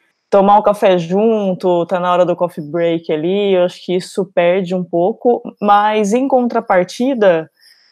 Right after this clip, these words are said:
eu acho que a gente engajou muitas, falando desse evento especificamente, a gente engajou muitas mulheres de várias partes do Brasil, isso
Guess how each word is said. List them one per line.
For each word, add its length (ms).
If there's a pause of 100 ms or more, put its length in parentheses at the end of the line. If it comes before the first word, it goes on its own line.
(200)
eu 220
acho 400
que 180
a 120
gente 420
engajou 1200
muitas, 1160
falando 400
desse 400
evento 300
especificamente, 880
a 40
gente 160
engajou 360
muitas 720
mulheres 840
de 180
várias 540
partes 320
do 100
Brasil, 640
isso 200